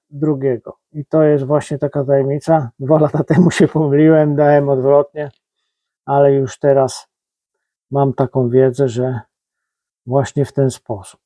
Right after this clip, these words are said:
Jeszcze raz powtórzę, Safizyn Press do młynka, czy tam po młynkowaniu od razu,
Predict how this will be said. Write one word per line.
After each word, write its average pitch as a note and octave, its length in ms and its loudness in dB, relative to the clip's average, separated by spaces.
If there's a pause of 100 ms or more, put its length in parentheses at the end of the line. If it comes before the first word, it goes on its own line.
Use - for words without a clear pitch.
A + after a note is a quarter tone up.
(640)
Jeszcze C#3+ 280 2
raz D3+ 200 2
powtórzę, A#2+ 460 -12
Safizyn D3 600 -2
Press D3+ 460 0
do D#3 280 2
młynka, F3 680 2 (120)
czy - 140 -20
tam C#3 180 -10
po D#3+ 160 -2
młynkowaniu E3 720 2
od D#3 100 0
razu, E3 420 4